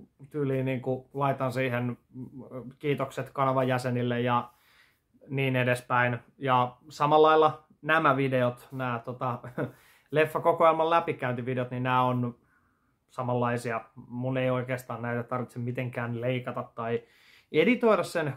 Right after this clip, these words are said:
kummallisemmin. Ja no, sit mä teen jotain thumbnailejä, että ei mulla niinku oikeasti, nä-, näihin ei mene aikaa.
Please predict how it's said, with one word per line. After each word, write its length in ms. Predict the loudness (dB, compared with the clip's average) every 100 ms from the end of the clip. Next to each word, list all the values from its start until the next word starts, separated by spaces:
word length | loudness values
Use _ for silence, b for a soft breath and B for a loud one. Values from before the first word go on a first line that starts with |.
| -8
kummallisemmin. 1040 | -6 -4 0 2 2 0 0 0 0 -2 -6
Ja 260 | -2 -2 -4
no, 340 | -4 -2 -4 -8 _ _ _
sit 180 | -16 -10
mä 80 | -2
teen 140 | 0
jotain 260 | 0 0 -2
thumbnailejä, 800 | -2 -4 -2 -4 -2 -2 -2 -2
että 240 | -4 -4 -4
ei 120 | -2
mulla 180 | -2 -4
niinku 340 | -4 -4 -2
oikeasti, 400 | -4 -4 -10 -4
nä-, 180 | 0 2
näihin 360 | 2 2 2
ei 140 | 2 0
mene 200 | 0 -2
aikaa. 500 | -4 -8 -8 -12